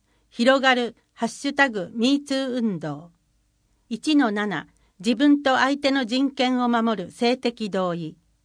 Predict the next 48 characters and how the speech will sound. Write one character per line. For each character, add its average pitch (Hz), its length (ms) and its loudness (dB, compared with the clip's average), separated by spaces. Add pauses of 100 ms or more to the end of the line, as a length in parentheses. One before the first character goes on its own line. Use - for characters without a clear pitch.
(720)
一 294 280 0
の 254 120 4
八、 185 420 -10 (320)
様 285 320 4
々 262 240 0
な 190 120 -4
ハ 180 120 -8
ラ 233 120 0
ス 226 140 -10
メ 170 160 -4
ン 151 80 -8
ト。 147 260 -16 (1500)
二、 240 260 0 (520)
き - 120 -4
ら 302 160 6
り 233 220 -6 (100)
清 320 240 0
瀬 277 160 -2
で 202 140 -2
生 196 100 -8
き 285 120 -2
る 262 120 -2
女 196 160 -2
性 254 280 0
に 254 180 0
イ - 20 0
ン 254 140 -2
タ 185 140 -2
ビ 160 120 -10
ュ 156 120 -10
ー。 - 20 -16
好 180 60 -20 (760)
き 330 140 -2
な 302 160 2
こ 233 120 -6
と 190 260 -4
を 165 100 -12
追 208 80 -2
い 220 100 -4
か 214 160 -6
け 170 160 -12
て。 156 240 -14 (640)
名 269 160 2
取 240 300 -2
埴 196 280 -2
輪 208 140 -4
さ 185 220 -8
ん。 175 160 -12